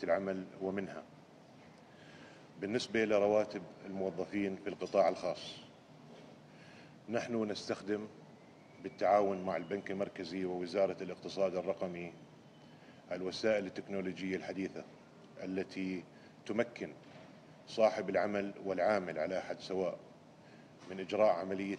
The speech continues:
تحويل الرواتب واستلامها بدون مخاطرة بهم وخروجهم من منازلهم. سيتم الإعلان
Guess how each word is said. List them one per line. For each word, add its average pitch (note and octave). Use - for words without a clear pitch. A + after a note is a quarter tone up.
تحويل G2
الرواتب F#2+
واستلامها F2+
بدون G2+
مخاطرة F#2+
بهم F#2
وخروجهم F#2
من F2
منازلهم. F2
سيتم A2+
الإعلان G2+